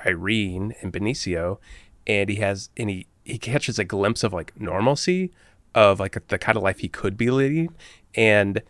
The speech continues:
to become that person to ensure that he can be there for them and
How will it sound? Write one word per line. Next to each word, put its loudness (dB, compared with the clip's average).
to 2
become 4
that 2
person -2
to -2
ensure 2
that -2
he -8
can -4
be -2
there 0
for -2
them 0
and -6